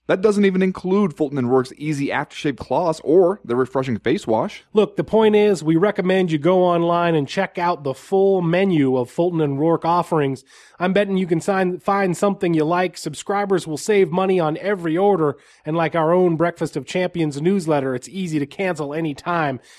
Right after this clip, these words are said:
Speaker 2: If that sounds good to you, just go to Fulton and Rourke dot com and use the coupon code ritual to save an extra ten percent off your first subscription shipment. Should we just get started?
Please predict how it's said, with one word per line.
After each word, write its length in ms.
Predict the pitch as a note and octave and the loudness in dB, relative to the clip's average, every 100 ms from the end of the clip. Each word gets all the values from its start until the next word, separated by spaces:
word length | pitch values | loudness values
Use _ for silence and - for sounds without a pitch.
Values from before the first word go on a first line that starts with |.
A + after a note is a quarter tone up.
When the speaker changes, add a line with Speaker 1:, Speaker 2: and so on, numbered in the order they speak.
| _ | _
Speaker 2:
If 100 | D#3 | -4
that 220 | G#3+ G#3+ | -2 -2
sounds 260 | - G#3+ F3+ | 0 0 0
good 220 | F3 G3+ | -2 0
to 40 | G3+ | 0
you, 220 | A3+ G3+ | 2 0
just 200 | E3+ - | -2 0
go 100 | F#3+ | 0
to 60 | |
Fulton 420 | D#3+ - A3+ A#3 A3+ | 0 0 0 0 -4
and 260 | E3+ E3 | -2 0
Rourke 300 | F3 A3 A3 | 2 2 -2
dot 240 | D#3 C#3 - | -4 -4 -4
com 440 | G3 G3+ G#3 G3+ - _ _ | -4 -2 -2 -4 -8 _ _
and 140 | C#3+ | -4
use 180 | E3+ E3+ | -2 -2
the 100 | D3 | -4
coupon 540 | C#3+ C4+ C4+ G3 F3 D#3 | 0 0 2 2 2 0
code 320 | E3+ E3+ D#3 | 2 2 2
ritual 880 | C3 A#2+ C4 - A#3+ C#3 G#2 - _ _ _ _ _ | -2 -4 -4 0 0 0 -6 -10 _ _ _ _ _
to 80 | - | -8
save 280 | - G3+ F3 | 0 2 2
an 80 | F3+ | -2
extra 320 | G3 - D3 | -4 -10 -12
ten 320 | - G3+ F#3+ | -4 -2 -2
percent 500 | - D#3 G#3+ D#3+ C3 | -4 -6 -4 -4 -4
off 200 | C3+ C3+ | -6 -4
your 120 | D#3+ | -6
first 500 | C#3+ G3+ D#3+ - - _ _ | -4 -2 -2 -4 -14 _ _
subscription 720 | - D#3 - F3+ - B2 G2 _ _ | -10 -10 -4 -4 -4 -10 -12 _ _
shipment. 520 | - F3 D3 G#2 - _ _ _ _ _ | -8 -4 -4 -6 -20 _ _ _ _ _
Should 120 | - | -6
we 40 | E3 | -4
just 160 | F3+ | -2
get 120 | F#3+ | -4
started? 400 | D#3 F#3+ A3 C4+ | -2 0 0 -2